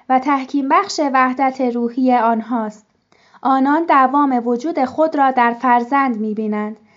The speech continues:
و رشد و بالندگی او را پایداری وجود خود می‌یابند. والله جعل لکم من انفسکم ازواجاً و جعل لکم من ازواجکم بنین و حفدة.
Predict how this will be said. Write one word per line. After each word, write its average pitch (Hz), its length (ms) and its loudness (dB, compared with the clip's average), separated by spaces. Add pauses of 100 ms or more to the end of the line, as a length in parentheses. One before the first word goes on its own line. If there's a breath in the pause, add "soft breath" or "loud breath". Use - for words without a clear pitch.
(240 soft breath)
و 254 160 4
رشد 349 320 0
و 320 60 4
بالندگی 254 720 2
او 269 200 0
را 240 180 4
پایداری 247 720 2
وجود 247 460 0
خود 294 240 -2 (100)
می‌یابند. 214 680 -6 (1040)
والله 269 600 2
جعل 302 360 2 (160)
لکم 262 280 -2
من 247 240 -2
انفسکم 247 760 -4
ازواجاً 233 720 0 (380 soft breath)
و 233 120 2
جعل 262 480 4
لکم 262 280 0
من 233 200 -2
ازواجکم 254 880 -2
بنین 233 520 0
و 220 160 -2
حفدة. 220 880 -2